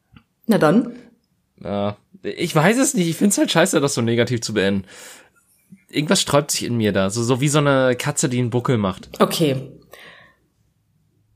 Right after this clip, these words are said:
Speaker 1: Ähm, ich würde sagen, zweitausendeinundzwanzig kann nur besser werden.
Speaker 2: Oh nein. Jetzt forderst du's aber heraus.
Speaker 1: Doch, kann nur besser werden.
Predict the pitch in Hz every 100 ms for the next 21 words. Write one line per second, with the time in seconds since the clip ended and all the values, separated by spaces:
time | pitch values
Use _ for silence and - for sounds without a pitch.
0 | _ - - 180 180 180 - 330 - 311
1 | 269 226 220 226 233 214 190 190 170 165
2 | 180 185 214 208 196 185 185 175 - -
3 | - - 254 311 277 269 220 233 233 190
4 | 185 117 117 113 113 107 104 104 _ _
5 | _ _ _ _ _ _ _ _ - 120
6 | - 143 131 - 131 127 123 120 110 113
7 | 107 160 165 - 143 170 156 156 160 156
8 | 151 156